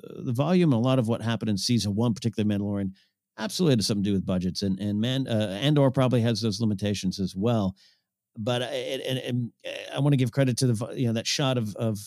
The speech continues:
uh, Din Djarin looking out into the sun, uh, in, uh, chapter, uh, eleven, uh, you know, uh, in the, you know, across the ocean as the sun sets and, uh, and, and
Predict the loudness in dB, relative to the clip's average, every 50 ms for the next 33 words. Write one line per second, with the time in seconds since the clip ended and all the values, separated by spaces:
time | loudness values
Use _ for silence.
0 | -10 -6 -4 -4 -2 -2 -4 -6 -10 -16 _ _ _ _ _ _ _ _ _ _
1 | -12 -4 -2 0 2 2 2 2 2 4 4 4 4 2 2 0 0 0 0 -2
2 | -2 -4 -4 -4 -4 -4 -2 0 0 0 2 2 2 2 2 2 2 2 2 0
3 | 0 0 0 0 0 0 0 -2 -2 -4 -6 -6 -4 -2 -2 -2 0 0 0 0
4 | 0 0 -4 -8 -16 -20 -20 -20 _ _ _ -4 -2 -2 -2 -2 -2 -2 0 2
5 | 4 4 4 4 4 4 4 2 0 -4 _ -10 -6 -4 -4 -2 -2 0 0 0
6 | 0 -2 -4 -4 -6 -6 -6 -6 -4 -2 0 0 0 -2 -4 -6 -10 -14 -20 _
7 | _ _ _ _ -20 -20 -12 -8 -6 -4 -4 -6 -8 -12 -16 -12 -4 -2 0 0
8 | 2 2 2 2 2 2 0 0 0 0 0 0 0 0 0 0 2 2 2 2
9 | 2 2 0 -2 -2 -2 -4 -4 -2 0 0 0 0 -2 -2 -2 -2 -2 -2 -4
10 | -4 -4 -4 -6 -6 -6 -4 -2 0 0 0 -2 -4